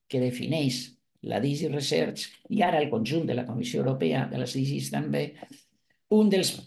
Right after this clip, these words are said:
àmbits és com la ciutadania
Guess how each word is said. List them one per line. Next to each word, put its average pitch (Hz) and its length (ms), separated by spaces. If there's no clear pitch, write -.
àmbits 185 500
és 415 220
com 220 240
la 165 140
ciutadania 147 920